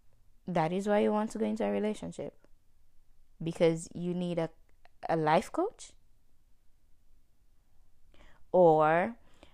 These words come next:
going into a relationship will mean that I can learn how to not be selfish because I'm going to be with somebody else, and so you are acknowledging that you are selfish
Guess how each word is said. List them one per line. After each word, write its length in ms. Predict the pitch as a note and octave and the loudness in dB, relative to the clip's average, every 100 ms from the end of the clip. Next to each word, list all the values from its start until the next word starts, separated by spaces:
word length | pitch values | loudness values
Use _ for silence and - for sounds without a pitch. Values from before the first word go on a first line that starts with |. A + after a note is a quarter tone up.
| - - - - - | -20 -20 -20 -20 -6
going 360 | F#3 F#3 G3 G3 | 2 4 4 2
into 300 | G3 F#3+ F#3+ | -2 0 4
a 100 | F3 | 4
relationship 1120 | F3 E3+ F3 F3+ F3+ E3+ E3+ E3+ E3 E3+ - - - | 4 4 2 0 -2 -4 -4 -2 -2 -4 -10 -20 -2
will 180 | F3 E3+ | 0 2
mean 460 | E3+ F#3 F#3 F3+ | 0 -2 -2 0
that 400 | E3+ D#3+ D#3+ D#3+ - - - | 2 4 4 0 -10 -20 0
I 120 | F3 | 0
can 280 | E3+ F3+ E3 | 2 -2 0
learn 260 | E3+ F3 F3+ | 2 0 -2
how 260 | F#3 E3 | 0 0
to 140 | E3 D#3+ | 0 -4
not 360 | E3+ E3 - | -2 -4 -4
be 220 | E3+ E3 - - - | -6 -8 -10 -16 -20
selfish 840 | - - F#3+ F#3+ F#3+ - D#3+ E3 | -12 6 10 10 8 2 0 0
because 320 | - E3 E3 | -6 -6 -2
I'm 140 | D#3+ E3 | 0 0
going 180 | E3+ E3+ | -2 -2
to 120 | E3 | -4
be 340 | E3 E3 E3 - - - | -4 -4 -4 -10 -20 -4
with 420 | F3 F#3+ F#3 F3 | 4 4 4 -2
somebody 720 | - - E3 E3 D#3+ D#3+ D#3+ F#3 | -8 -4 -2 2 0 0 2 6
else, 480 | F#3 E3 E3 E3+ - - - | 6 4 2 -4 -16 -20 -12
and 520 | - E3 D#3+ D#3+ D#3+ E3+ - _ - - - - - - - - - - - - - - - | -6 -2 -2 -2 -6 -10 -18 _ -20 -20 -20 -20 -20 -20 -20 -20 -20 -20 -20 -20 -20 -20 -18
so 280 | - - G#3 | -10 0 2
you 260 | F#3 F#3 F3+ | 2 4 4
are 220 | F3 D#3+ | 4 2
acknowledging 800 | D#3 C#3 F3 G#3 F3+ E3+ E3 E3 | 0 0 4 4 4 2 -2 -2
that 220 | E3 D3 | -2 -4
you 200 | D#3+ D#3+ | -4 -2
are 140 | D#3 D#3+ | -2 -4
selfish 720 | - G3 F#3 - - - | 0 0 0 -4 -6 -10